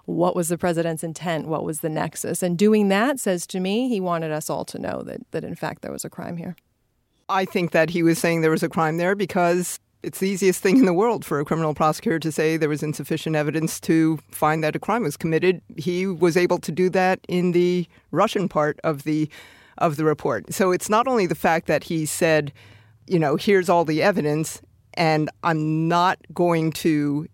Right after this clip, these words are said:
Speaker 2: say that we should bring charges because of all of these reasons having to do with policy and being the president and all that,"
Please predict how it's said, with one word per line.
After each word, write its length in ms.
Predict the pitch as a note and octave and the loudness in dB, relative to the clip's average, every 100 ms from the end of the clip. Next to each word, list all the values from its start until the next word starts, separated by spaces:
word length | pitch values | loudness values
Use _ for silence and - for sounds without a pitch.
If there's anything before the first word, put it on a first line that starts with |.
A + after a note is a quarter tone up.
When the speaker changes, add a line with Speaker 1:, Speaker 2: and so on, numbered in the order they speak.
| _ - | _ -16
Speaker 2:
say 560 | - - F3 E3 D#3 | -6 0 4 4 4
that 160 | D#3 D3 | 2 0
we 120 | D#3+ | 0
should 160 | - D#3 | -2 -2
bring 200 | D#3+ D#3 | -2 -2
charges 520 | - F3+ D#3 D#3+ D3+ | 2 2 4 0 -2
because 300 | D#3+ D#3+ D3+ | -4 -2 -2
of 120 | D#3 | 0
all 260 | D#3+ E3 E3 | 2 4 2
of 120 | C#3+ | 0
these 240 | D#3 C#3+ | -2 -2
reasons 380 | E3 F3+ E3+ D#3+ | -2 -2 -2 -2
having 200 | E3+ D3 | -2 -2
to 80 | D#3 | -4
do 120 | D#3 | -4
with 160 | C#3 - | -4 -4
policy 580 | G3 G3 F#3+ - F#3+ E3+ | 0 2 2 2 0 0
and 140 | D3 | 0
being 180 | D#3+ D3 | -2 -2
the 80 | C#3+ | -4
president 520 | - G3 G3+ E3+ D3+ | 0 0 0 -4 -2
and 100 | D#3 | -2
all 160 | D#3 D#3 | -2 0
that," 340 | A3 F#3+ - | 0 0 0